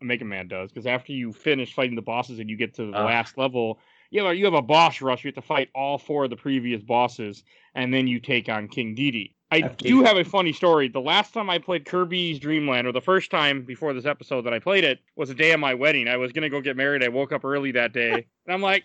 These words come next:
Speaker 1: "I wanna play a game, but we're going on our honeymoon in, in the next days. I'm not gonna have time to start anything." So I got up, sat, sat down while she's off at the wedding waiting for me, every, you know, kinda
Speaker 3: <laughs>
Speaker 1: getting ready. I mean, she's
Speaker 2: Oh,
Speaker 1: still getting her hair
Speaker 2: God.
Speaker 1: done. I didn't have to get my hair done. And I booted up Kirby's Dream Land, beat it in, like, one sitting. I went, "Oh,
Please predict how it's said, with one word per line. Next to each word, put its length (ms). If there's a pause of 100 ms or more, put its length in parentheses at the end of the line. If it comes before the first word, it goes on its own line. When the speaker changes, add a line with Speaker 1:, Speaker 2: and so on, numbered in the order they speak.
(260)
Speaker 1:
"I 60
wanna 260
play 240
a 40
game, 280
but 80
we're 100
going 220
on 100
our 100
honeymoon 460
in, 180
in 80
the 80
next 260
days. 300
I'm 80
not 120
gonna 120
have 160
time 240
to 60
start 300
anything." 360 (360)
So 100
I 60
got 240
up, 160
sat, 260 (120)
sat 280
down 220
while 100
she's 380
off 260 (120)
at 100
the 100
wedding 320
waiting 260
for 120
me, 280
every, 180
you 60
know, 240 (140)
kinda 340
Speaker 3:
<laughs> 40
Speaker 1:
getting 200
ready. 400
I 200
mean, 80
she's 120
Speaker 2:
Oh, 40
Speaker 1:
still 120
getting 160
her 60
hair 140
Speaker 2:
God. 80
Speaker 1:
done. 80
I 40
didn't 140
have 100
to 60
get 100
my 160
hair 160
done. 180 (260)
And 320 (520)
I 80
booted 340
up 140
Kirby's 260
Dream 220
Land, 260
beat 180
it 140
in, 60
like, 180
one 220
sitting. 340
I 60
went, 200
"Oh, 200